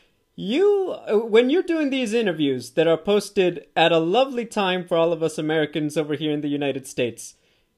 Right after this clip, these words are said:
you are conducting them from all the way over the world.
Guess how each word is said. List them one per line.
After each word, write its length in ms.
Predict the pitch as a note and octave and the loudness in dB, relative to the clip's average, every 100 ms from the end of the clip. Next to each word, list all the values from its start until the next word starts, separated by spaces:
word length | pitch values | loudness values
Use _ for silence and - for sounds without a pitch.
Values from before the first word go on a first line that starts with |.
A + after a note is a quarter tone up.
| _ - | _ -10
you 240 | F3+ E4+ | -4 -2
are 100 | F#4+ | -2
conducting 640 | - B3 A3+ B3+ B3 A3 F#3 | 0 -2 4 2 2 -4 2
them 300 | F3 E3 E3 | 4 2 0
from 240 | F3 F3 | -2 0
all 200 | G3 G#3 | 2 2
the 80 | G#3+ | 2
way 200 | G3+ G3 | 2 2
over 200 | G3 F3+ | 2 0
the 100 | F3 | 0
world. 540 | E3+ E3 B2 A#2+ - | 4 6 4 -2 -16